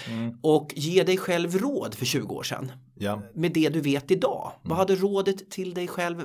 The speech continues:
Speaker 2: varit i samband med säljmöten?
Speaker 1: Rådet, eh, skulle nog vara att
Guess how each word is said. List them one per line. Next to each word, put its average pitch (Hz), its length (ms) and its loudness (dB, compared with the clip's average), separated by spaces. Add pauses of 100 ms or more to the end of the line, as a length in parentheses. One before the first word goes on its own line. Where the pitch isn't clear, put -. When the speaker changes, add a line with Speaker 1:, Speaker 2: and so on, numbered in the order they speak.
Speaker 2:
varit 190 500 0
i 147 60 -6
samband 143 280 0
med 147 100 -4
säljmöten? 180 460 -2 (1500)
Speaker 1:
Rådet, 143 760 2
eh, 127 340 4 (840)
skulle 131 320 0
nog 117 160 2
vara 98 560 6
att - 440 -4